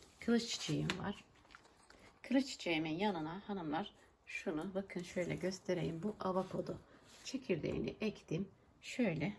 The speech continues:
toprağa gömdüm çekirdeğini. Avokado çıktı, büyüdü. Şöyle kocaman kocaman da yaprakları var.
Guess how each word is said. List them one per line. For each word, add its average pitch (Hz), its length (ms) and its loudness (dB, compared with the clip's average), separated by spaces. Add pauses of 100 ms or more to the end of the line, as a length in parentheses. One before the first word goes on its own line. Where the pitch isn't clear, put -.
toprağa 208 460 2
gömdüm 165 480 2
çekirdeğini. 180 800 0 (840)
Avokado 160 600 2 (540)
çıktı, 190 560 -4 (160)
büyüdü. 170 520 2
Şöyle - 340 -2
kocaman 143 420 0
kocaman - 480 0
da 185 60 4
yaprakları 180 720 4
var. 156 240 2